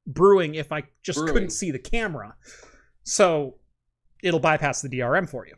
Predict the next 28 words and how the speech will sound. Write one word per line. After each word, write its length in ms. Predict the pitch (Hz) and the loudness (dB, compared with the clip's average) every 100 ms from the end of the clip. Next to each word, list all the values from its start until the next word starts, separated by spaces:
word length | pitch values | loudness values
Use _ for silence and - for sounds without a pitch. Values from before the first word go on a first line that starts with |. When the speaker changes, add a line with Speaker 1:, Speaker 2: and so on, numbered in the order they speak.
| - | -16
Speaker 1:
So 120 | - 214 | -6 -2
now 100 | 302 | 0
I 60 | 175 | 0
can 100 | 180 | -2
use 220 | 156 - - | -6 -8 -6
any 180 | 247 156 | -4 -4
pod 320 | 147 120 123 | -8 -10 -10
in 80 | 120 | -14
my 100 | 113 | -12
K-Cup. 360 | 131 - 123 - _ _ - _ _ | -14 -14 -18 -20 _ _ -20 _ _
Uh, 580 | 165 143 139 135 127 120 120 _ _ _ _ - _ _ _ - - _ _ _ _ _ _ | -2 0 2 0 0 -4 -6 _ _ _ _ -20 _ _ _ -20 -20 _ _ _ _ _ _
and 160 | 214 220 | 2 2
I've 120 | 170 | 2
since 400 | 165 147 - - 160 | -2 -4 -6 -8 -4
gotten 200 | 147 156 | -4 -4
rid 140 | 143 | -6
of 60 | 131 | -6
the 60 | |
Keurig 300 | 135 139 127 | -8 -6 -6
entirely 440 | 117 151 131 117 110 | -6 -8 -8 -8 -14
because 260 | 123 127 113 | -12 -10 -10
they 160 | 117 - | -12 -14
just 180 | - - | -20 -18
ticked 200 | - - | -20 -18
me 80 | 135 | -16
off 160 | 120 - | -16 -14
too 100 | 190 | -12
much. 300 | 269 - - | -12 -14 -20